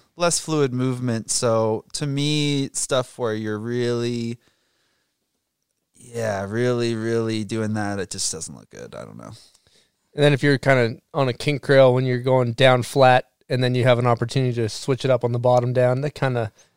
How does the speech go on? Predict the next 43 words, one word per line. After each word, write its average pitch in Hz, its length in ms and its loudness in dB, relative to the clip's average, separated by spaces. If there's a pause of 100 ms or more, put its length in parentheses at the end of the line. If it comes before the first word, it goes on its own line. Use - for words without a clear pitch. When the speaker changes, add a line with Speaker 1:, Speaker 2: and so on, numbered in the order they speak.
(100)
Speaker 2:
isn't 143 240 6
as 123 140 4
jerky 135 600 -2
at 160 160 -6
times 143 400 2 (160)
Speaker 1:
I 214 100 4
feel 349 260 0
like, 294 300 6
Speaker 2:
in 208 60 10
the 190 100 12
Speaker 1:
uh, 165 120 12
Speaker 2:
rule, 151 140 12
in 160 60 2
the 143 80 6
snowboard 143 380 8
rule 151 120 8
book. 165 300 6
Speaker 1:
I 185 100 6
feel 240 200 4
like 220 220 6
in 185 180 0
that 196 200 4
moment, 180 380 2
yeah, 175 240 6
like, 147 300 2
if 151 180 -6
you're 180 120 0
going, 180 300 2
like, 147 240 0
maybe 143 280 0
a 131 100 2
slide 135 600 0
to 135 200 -2
a 127 80 0
press, 139 680 -2
it 120 120 -6
might 117 320 -4
be 117 380 -6 (400)
a 117 80 -8
bit 113 240 -4
more 113 340 -6
tasteful, 156 840 -6 (320)
potentially. 190 720 -2